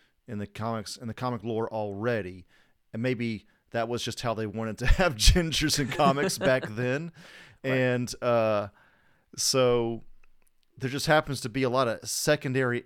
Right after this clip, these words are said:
Speaker 1: or, and or ancillary ginger characters,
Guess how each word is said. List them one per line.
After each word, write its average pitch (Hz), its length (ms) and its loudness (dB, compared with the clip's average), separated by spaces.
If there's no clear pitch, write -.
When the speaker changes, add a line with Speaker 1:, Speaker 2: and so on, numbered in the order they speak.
Speaker 1:
or, 113 460 -2
and 123 280 -2
or 117 280 0
ancillary 110 840 -4
ginger 127 480 0
characters, 117 880 0